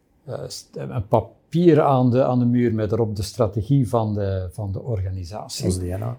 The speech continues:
Speaker 1: Heel erg, eh, uitgewerkt. Meestal als ik dat in de, in een, eh, in een kantoor zie hangen van de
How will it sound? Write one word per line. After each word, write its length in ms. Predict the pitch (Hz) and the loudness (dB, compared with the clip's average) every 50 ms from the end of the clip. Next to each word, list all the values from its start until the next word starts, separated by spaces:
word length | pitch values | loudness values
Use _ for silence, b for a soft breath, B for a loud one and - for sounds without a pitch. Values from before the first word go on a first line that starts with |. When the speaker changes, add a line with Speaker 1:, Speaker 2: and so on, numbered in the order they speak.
| - _ | -12 _
Speaker 1:
Heel 280 | - - 156 180 - - | 2 6 6 6 6 6
erg, 380 | 143 139 127 120 98 - - | 4 2 2 2 2 0 -2
eh, 120 | 120 107 123 | -2 -2 -2
uitgewerkt. 840 | - 117 113 127 143 - - 147 147 165 175 185 - - - - b b b b b b b b b _ | 0 0 2 2 2 0 -2 -4 -4 -4 -4 -6 -10 -16 -20 -20 b b b b b b b b b _
Meestal 520 | - 120 123 135 127 - - 135 123 131 | 2 4 6 6 6 4 4 2 2 4
als 140 | 135 131 117 | 2 0 0
ik 100 | 117 110 | 0 0
dat 220 | 117 120 110 - - | 0 0 0 -2 -2
in 220 | 156 123 117 117 | -2 0 0 0
de, 220 | 113 107 110 120 | 0 0 -2 -4
in 180 | - 131 113 110 | -4 -4 -4 -4
een, 180 | 107 104 101 101 | -4 -4 -6 -6
eh, 180 | 101 98 113 | -6 -6 -6
in 80 | 131 - | -4 -6
een 80 | 117 | -4
kantoor 400 | - 117 107 98 98 131 127 123 | -2 -4 -4 -2 0 2 2 2
zie 140 | 110 113 110 | 2 2 0
hangen 240 | 104 120 131 131 113 | 0 2 0 0 0
van 160 | 104 117 113 | 0 -2 -2
de 60 | 113 | -4